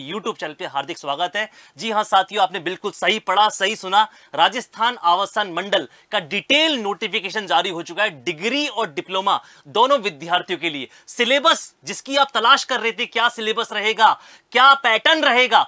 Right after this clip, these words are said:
सब कुछ आज क्लियर हो जाएगा। तो वीडियो को अंत तक जरूर देखें। और उत्कर्ष क्या खास कर रहा है,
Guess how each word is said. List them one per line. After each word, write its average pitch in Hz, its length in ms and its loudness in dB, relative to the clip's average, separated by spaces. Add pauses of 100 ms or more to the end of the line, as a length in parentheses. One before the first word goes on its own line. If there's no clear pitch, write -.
(120)
सब 240 300 -2
कुछ 311 220 0
आज 214 340 2
क्लियर 226 280 2
हो 190 140 -6
जाएगा। 208 300 -2
तो 220 140 -4
वीडियो 233 300 -2
को 262 120 -4
अंत 208 240 -4
तक 202 100 -2
जरूर 202 220 -4
देखें। 226 260 0
और - 160 -6
उत्कर्ष 285 540 -2
क्या 247 180 -2
खास 185 260 -2
कर 190 140 -8
रहा 196 120 2
है, 240 120 -2